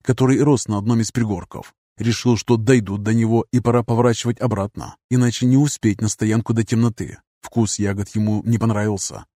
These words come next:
суховатые какие-то, но решил собрать немного для Гракки. Эпей краем глаза заметил, что собиравшиеся обойти кусты с другой стороны охотники белогорцев вдруг застыли на месте.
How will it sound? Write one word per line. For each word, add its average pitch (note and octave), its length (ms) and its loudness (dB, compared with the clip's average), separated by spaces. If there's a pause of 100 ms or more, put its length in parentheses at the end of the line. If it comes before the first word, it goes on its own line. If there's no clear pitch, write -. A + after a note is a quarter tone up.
суховатые G2+ 640 -2
какие-то, F2+ 640 -8 (180)
но B2 200 2
решил A#2+ 360 0
собрать A#2+ 400 0
немного A#2 340 2
для G#2+ 140 0
Гракки. F2 520 -10 (580)
Эпей A#2+ 360 4
краем A#2+ 320 4
глаза A2+ 260 2
заметил, A2+ 400 2
что A#2+ 260 2
собиравшиеся A#2 800 2
обойти A2+ 340 2
кусты A2+ 480 0
с G2+ 100 -4
другой A#2+ 340 4
стороны A#2+ 360 2
охотники A#2 520 0
белогорцев A2 680 0
вдруг A#2 380 2
застыли C3 440 4
на G2+ 100 0
месте. - 500 -2